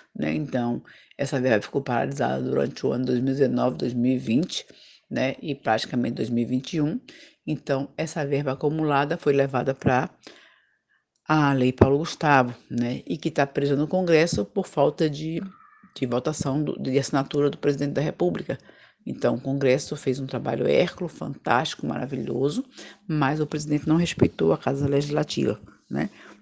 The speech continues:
Então, a gente tá com a lei parada no Congresso com essa verba da Ancine, que é do F S A e que está também parada, con-, segue parada. Paralelo a isso,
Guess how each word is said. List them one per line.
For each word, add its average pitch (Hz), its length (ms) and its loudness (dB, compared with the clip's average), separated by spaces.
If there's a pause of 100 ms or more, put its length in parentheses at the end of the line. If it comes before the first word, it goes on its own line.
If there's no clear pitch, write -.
Então, 131 360 -2
a 135 60 2
gente 147 240 -4
tá 135 160 -2
com - 120 -4
a 135 40 0
lei 139 120 0
parada 131 380 -2
no 143 140 -2
Congresso 170 500 0
com 175 100 0
essa 190 220 0
verba 170 320 0
da 170 120 -2
Ancine, 165 540 0 (840)
que 143 360 0
é 113 60 2
do 135 120 -2
F - 180 -4
S 170 280 0
A 147 180 2 (440)
e 151 120 -2
que 190 120 -6
está 139 440 -6 (300)
também 151 300 0
parada, 147 580 -2
con-, - 140 -8
segue 143 380 4
parada. - 400 -4
Paralelo 151 200 4
a 190 80 2
isso, 185 360 -2